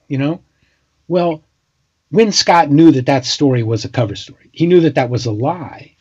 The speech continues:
because he had been present, you know? They had photographs of Oswald. They had tape recordings of Oswald. They, you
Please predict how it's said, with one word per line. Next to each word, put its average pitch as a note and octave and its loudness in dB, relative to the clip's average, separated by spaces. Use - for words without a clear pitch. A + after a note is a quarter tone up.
because C3+ 0
he G#3 -4
had D#3 0
been C#3+ 4
present, F#3 -4
you B2+ -2
know? B2 -4
They E3 2
had D#3+ -4
photographs B2 0
of A#2+ -8
Oswald. A2 -10
They D#3 -2
had B2+ -6
tape D#3 -2
recordings G#2+ -6
of G#2+ -6
Oswald. G2+ -12
They, G#3 -2
you F3+ -10